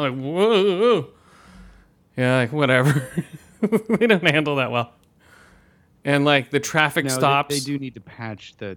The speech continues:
Speaker 2: the car handling. It does feel like you're floating a, a square,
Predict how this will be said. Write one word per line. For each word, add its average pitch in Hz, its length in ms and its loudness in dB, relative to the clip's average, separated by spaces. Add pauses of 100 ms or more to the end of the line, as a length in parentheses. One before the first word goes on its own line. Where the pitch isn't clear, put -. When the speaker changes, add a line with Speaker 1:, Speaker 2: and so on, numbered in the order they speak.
Speaker 2:
the 98 80 -18
car 98 260 -12
handling. 87 360 -14
It 101 160 -12
does 110 240 -8
feel 107 240 -10
like 98 200 -12
you're 95 140 -12
floating 98 640 -8
a, 90 460 -12 (140)
a 90 360 -10 (180)
square, 101 760 -8